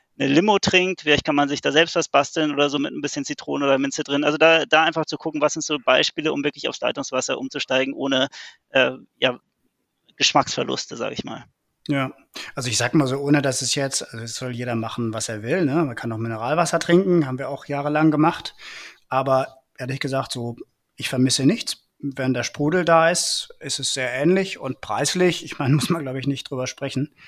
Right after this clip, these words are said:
Speaker 2: Äh, und ich schleppe jetzt eine Kiste weniger. Ich schleppe andere Kisten, aber dazu, was Wasser betrifft, schleppe ich jetzt keine mehr.
Speaker 1: Ja, du hast, äh, wirklich viele Vorteile. Also du hast irgendwie weniger C O zwei, das Ganze muss ja die, nicht transportiert werden, die Flaschen zum Supermarkt, äh, die Logistik fällt weg.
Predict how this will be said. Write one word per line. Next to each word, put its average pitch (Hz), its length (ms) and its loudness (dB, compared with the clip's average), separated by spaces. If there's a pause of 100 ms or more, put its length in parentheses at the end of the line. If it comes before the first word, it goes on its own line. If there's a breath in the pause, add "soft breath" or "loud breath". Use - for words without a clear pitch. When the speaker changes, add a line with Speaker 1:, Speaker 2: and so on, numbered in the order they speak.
(420 loud breath)
Speaker 2:
Äh, 117 200 -6
und 123 240 -10
ich - 300 -10
schleppe 156 320 0
jetzt 160 160 2
eine 170 60 8
Kiste 156 300 0
weniger. 120 440 -2 (400)
Ich - 100 -10
schleppe 143 220 2
andere 190 260 8
Kisten, 196 480 4
aber 143 400 -2 (100)
dazu, 180 600 0
was 139 200 -4
Wasser 170 260 6
betrifft, 214 380 0
schleppe 185 300 -2
ich 175 80 -8
jetzt 180 140 -6
keine 135 220 0
mehr. 104 180 -10 (760 soft breath)
Speaker 1:
Ja, 147 160 6
du - 100 2
hast, - 300 0
äh, 120 180 -6
wirklich 160 240 4
viele 214 260 2
Vorteile. 147 520 6
Also 147 220 2
du 156 80 6
hast 170 180 0
irgendwie 160 480 4 (100)
weniger 160 260 4
C 170 140 2
O 160 60 4
zwei, 127 380 4
das 139 180 0
Ganze 160 320 0
muss 156 200 -4
ja 160 100 4
die, 147 560 -8 (160)
nicht - 280 -6
transportiert 151 540 0
werden, 127 160 2
die 131 60 -2
Flaschen 131 320 0
zum 135 140 -6
Supermarkt, 135 640 0
äh, 143 180 -2
die 147 80 -4
Logistik 147 480 -2
fällt - 280 0
weg. 143 240 2